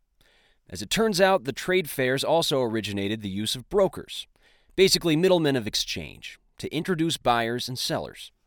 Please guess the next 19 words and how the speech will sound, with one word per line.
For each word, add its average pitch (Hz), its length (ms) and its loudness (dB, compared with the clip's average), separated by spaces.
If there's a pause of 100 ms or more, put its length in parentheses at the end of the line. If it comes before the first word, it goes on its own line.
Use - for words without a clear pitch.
(640)
The 135 80 0
word 190 380 4
broker 110 500 0
is 113 140 -2
derived 135 400 2
from 135 140 -4
the 120 80 0
French 143 420 -2 (100)
brochier, 113 800 -2 (420)
which - 140 -6
describes 208 480 4
someone 190 260 2
that 127 160 -2
tapped 165 400 -2 (160)
or 104 140 -2
broached 139 540 0
a 107 60 -2
wine 127 360 -2
keg. - 340 -14